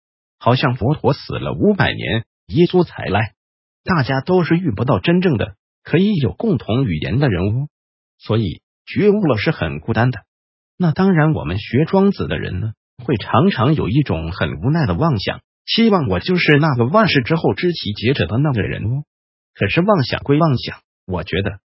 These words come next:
像我学庄子到现在有十五年了，我学了十五年哦，自己好像在幼稚班、小班爬到中班哦，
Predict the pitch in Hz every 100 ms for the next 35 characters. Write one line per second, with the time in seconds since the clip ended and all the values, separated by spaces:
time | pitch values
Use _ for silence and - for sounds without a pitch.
0 | - - 190 120 80 - 139 190 190 -
1 | 73 80 156 - 190 165 196 107 - -
2 | 135 175 98 73 58 131 131 _ _ 120
3 | 120 131 175 147 - 190 135 67 67 110
4 | 117 - _ _ - 196 92 - 92 92
5 | 139 131 170 226 151 117 151 160 98 65
6 | - 135 143 - 92 131 98 156 170 170
7 | 170 151 156